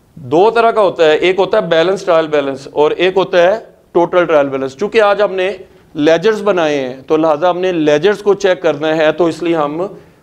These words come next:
balance trial balance बना रहे हैं। Ledger accounts कहाँ से बना रहे हैं? Ledger से बना रहे हैं तो ledger से, और अगर journal से बना रहे होते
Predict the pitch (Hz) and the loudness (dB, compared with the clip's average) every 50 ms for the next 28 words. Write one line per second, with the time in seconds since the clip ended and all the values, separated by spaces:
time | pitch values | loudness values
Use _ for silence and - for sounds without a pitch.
0 | _ _ - _ _ _ 131 151 160 175 202 214 208 - 185 180 175 175 170 170 | _ _ -20 _ _ _ 0 2 2 2 0 -2 -6 -2 0 0 0 2 0 -2
1 | 165 170 165 160 156 151 139 131 123 123 127 123 - - _ _ 123 131 143 143 | -2 -2 -6 -6 -6 -4 -2 -4 -4 -4 -6 -10 -14 -18 _ _ -4 -2 -2 -2
2 | 143 160 156 160 143 156 147 151 160 175 180 175 - - - - _ _ _ _ | -2 -2 -2 0 0 2 0 0 0 -2 -6 -8 -14 -20 -20 -20 _ _ _ _
3 | _ _ _ _ _ _ _ _ _ _ _ _ _ _ _ _ _ 139 139 151 | _ _ _ _ _ _ _ _ _ _ _ _ _ _ _ _ _ 0 0 0
4 | 170 165 208 202 185 196 190 175 165 156 156 147 135 135 135 - - - _ - | 0 -2 -2 -2 -2 0 0 0 0 0 -2 -6 -8 -10 -14 -18 -20 -20 _ -14
5 | - 127 135 147 147 185 214 202 214 233 208 220 208 196 185 170 160 156 147 135 | -4 -2 -2 0 2 0 0 2 0 0 0 0 0 0 0 2 0 0 -2 -2
6 | 123 - - - 127 123 123 123 120 135 156 160 156 - 151 147 147 - - - | -6 -8 -8 -8 -4 -2 -2 0 2 0 0 0 -2 -8 -12 -14 -14 -16 -20 -20
7 | - - - - - 151 151 160 165 170 156 135 156 156 156 175 202 208 180 - | -20 -20 -20 -4 -2 -2 0 2 0 -2 0 2 0 0 2 2 0 2 2 2
8 | - 208 214 202 185 180 175 180 180 165 170 165 156 139 127 | 0 2 0 0 0 2 2 2 0 0 0 0 0 0 0